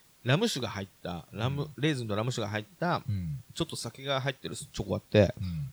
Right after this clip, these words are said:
Speaker 1: 食いすぎると俺酒弱いから頭痛くなるんだけどさ。
Speaker 2: うん。
Speaker 1: とか、いろいろあるけど、やっぱね、このチョコパイが。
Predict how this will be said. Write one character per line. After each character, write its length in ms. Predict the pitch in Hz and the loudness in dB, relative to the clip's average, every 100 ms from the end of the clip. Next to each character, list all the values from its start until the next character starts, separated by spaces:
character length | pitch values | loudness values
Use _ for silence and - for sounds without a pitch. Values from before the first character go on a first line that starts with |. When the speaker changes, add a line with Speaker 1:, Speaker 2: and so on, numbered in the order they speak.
| - | -6
Speaker 1:
食 120 | - | -2
い 40 | 170 | 0
す 100 | 180 | 0
ぎ 60 | |
る 100 | 147 | -2
と 100 | 95 | -2
俺 100 | 98 | -4
酒 180 | - 117 | -4 -2
弱 140 | 135 127 | 0 0
い 40 | |
か 80 | - | -2
ら 40 | |
頭 200 | - 143 | -4 -4
痛 100 | 110 | -6
く 60 | 95 | -8
な 60 | |
る 60 | 85 | -12
ん 40 | |
だ 60 | - | -6
け 60 | 98 | -4
ど 60 | |
さ。 60 | 95 | -2
Speaker 2:
う 20 | |
ん。 160 | 82 - _ | -4 -8 _
Speaker 1:
と 100 | - | -8
か、 200 | - 98 - | -4 -6 -6
い 60 | |
ろ 160 | 160 165 | -6 -4
い 20 | |
ろ 80 | 170 | -2
あ 60 | 202 | -4
る 60 | |
け 120 | - | -4
ど、 260 | 156 170 131 - _ _ _ _ _ _ _ _ _ - _ - _ _ _ _ _ _ | 0 2 0 -4 _ _ _ _ _ _ _ _ _ -20 _ -20 _ _ _ _ _ _
や 80 | 98 | -16
っ 40 | - | -10
ぱ 120 | - | -10
ね、 140 | - | -10
こ 140 | - 85 | -14 -14
の 60 | |
チ 100 | - | -14
ョ 40 | - | -14
コ 80 | - | -14
パ 140 | 87 | -16
イ 20 | |
が。 140 | 80 | -16